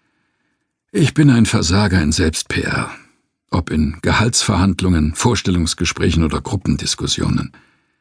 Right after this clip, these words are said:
Ich verkaufe mich völlig unter Wert. Es ist mir einfach peinlich, mir selbst auf die Schulter zu klopfen.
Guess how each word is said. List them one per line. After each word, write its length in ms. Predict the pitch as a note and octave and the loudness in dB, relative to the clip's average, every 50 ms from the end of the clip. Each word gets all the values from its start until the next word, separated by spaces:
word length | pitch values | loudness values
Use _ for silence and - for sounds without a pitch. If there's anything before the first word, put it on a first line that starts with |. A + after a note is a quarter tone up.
| _ _ - | _ _ -2
Ich 120 | C3 - | -2 -2
verkaufe 380 | - D#3 D3+ - - F3 - F#3 | -2 -4 -4 -4 -6 -4 0 0
mich 140 | F3 - | 0 0
völlig 420 | - - - - G#3+ A3 A3 F#3+ - | -2 -6 -2 2 4 4 4 4 2
unter 280 | G3 G3 G3 G#3 G3+ | 0 0 0 0 0
Wert. 360 | G3+ A3+ B3 A#3 F3+ - - _ _ _ _ _ _ _ _ _ _ _ _ _ _ _ _ - - _ _ _ _ _ _ _ _ _ - | 2 0 0 -2 -6 -10 -14 _ _ _ _ _ _ _ _ _ _ _ _ _ _ _ _ -20 -20 _ _ _ _ _ _ _ _ _ -2
Es 120 | - F3+ E3+ | 0 2 2
ist 180 | F#3 - - | 2 4 4
mir 100 | E3+ C#3+ | 4 4
einfach 260 | B2+ B2 - B2 - - - | 4 4 2 0 -4 -4 -6
peinlich, 600 | - - C3 C3+ C#3 C#3 B2+ G2+ E2+ E2 - - | -2 2 4 6 6 6 6 4 0 -4 -4 0
mir 120 | G2 E2+ E2 | 0 0 2
selbst 380 | D#2 G#2 A2+ G#2+ - - - | 2 2 2 2 0 -2 -10
auf 120 | - F#2 - | -10 -10 -8
die 120 | - E2+ | -6 -6
Schulter 340 | - - A#2+ A#2 - F2+ - | -2 -2 -2 -2 -2 -6 -8
zu 140 | - - - | -8 -10 -12
klopfen. 480 | - - - - - - - F#2+ F2 | -12 -12 -12 -12 -12 -16 -18 -18 -20